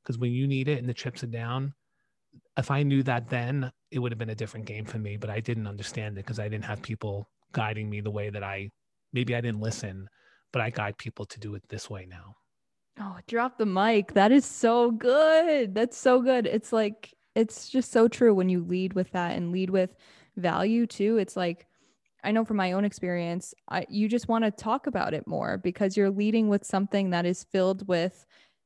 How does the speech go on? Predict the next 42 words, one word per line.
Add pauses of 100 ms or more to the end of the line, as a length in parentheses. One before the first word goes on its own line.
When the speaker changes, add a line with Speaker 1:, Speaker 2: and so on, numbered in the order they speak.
Speaker 2:
such
great
value
that
you
want
to
get
it
out
to
people.
You
want
to,
um,
share
it
with
people.
You
want
to
help
people
because
you
know
the
value
that's
in
it. (160)
So (320)
thank
you,
Rich,
so
much.
Um,
this
was